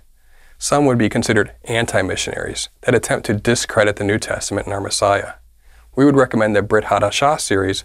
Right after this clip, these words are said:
should you encounter any of those. Any ministry that denies Yeshua as our Messiah is a ministry that does not pass the test.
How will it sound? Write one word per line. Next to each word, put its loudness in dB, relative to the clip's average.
should 0
you 4
encounter 0
any -2
of -4
those. 0
Any 4
ministry 4
that 2
denies 2
Yeshua 0
as 0
our 2
Messiah 2
is -2
a -2
ministry -2
that -2
does -4
not -2
pass -4
the -10
test. -6